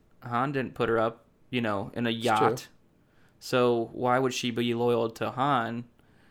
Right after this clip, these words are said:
Speaker 1: when this other guy took care of her?
Speaker 2: Right.
Speaker 1: And not in the sense where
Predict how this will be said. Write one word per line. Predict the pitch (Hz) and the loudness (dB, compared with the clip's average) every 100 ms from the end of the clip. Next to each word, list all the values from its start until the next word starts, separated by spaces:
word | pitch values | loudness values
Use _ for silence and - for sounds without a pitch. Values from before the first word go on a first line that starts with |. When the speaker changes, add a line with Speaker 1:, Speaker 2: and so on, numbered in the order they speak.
| _ _ | _ _
Speaker 1:
when | - 117 113 104 92 147 - _ - | -6 -2 -2 -2 -6 -10 -16 _ -8
this | 127 120 | -4 -2
other | 123 139 | 0 0
guy | 127 110 95 92 - _ _ _ | 2 2 2 0 -6 _ _ _
took | - 123 | -8 -6
care | - 92 | -4 -4
of | 73 | -4
her? | - 62 - _ - | -6 -14 -16 _ -2
Speaker 2:
Right. | 151 101 - _ _ _ _ _ _ - - | 0 0 -6 _ _ _ _ _ _ -20 -12
Speaker 1:
And | - 151 | -4 0
not | 165 180 | 4 4
in | 127 | 2
the | 131 | 0
sense | - 123 120 | 0 -2 0
where | 123 107 | 0 0